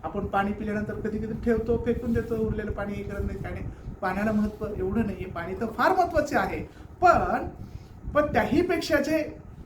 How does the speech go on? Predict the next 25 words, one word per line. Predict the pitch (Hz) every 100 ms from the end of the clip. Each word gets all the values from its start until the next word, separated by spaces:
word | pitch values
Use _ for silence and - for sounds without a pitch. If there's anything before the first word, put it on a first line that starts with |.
| - - -
पाण्यापासून | 160 165 247 262 - 311
काहीतरी | 285 240 247 226
दुसरं | 214 233
बनवलंय, | 214 175 160 151 147
स्वयंपाकाचं | - 120 - 127 135
कांडवण, | - 120 117 120 120 120 135 - -
हे | 143 127
ते, | 113 127 123 - - -
अजून | - 185 - - - -
आता | - 220
तो, | -
हा | -
तर | 247
द्राक्षरस | 226 214 - 254
झालाय, | 233 208 - - - -
त्याला | 247 254
किती | 240 285 240
महत्व | 214 - -
आहे. | - - - - -
द्राक्षरस | 240 233 269 262 247
असाच | 208 269 -
कसं | - -
फेकून | 220 202 175
देईल | 151 139
कोणी? | 131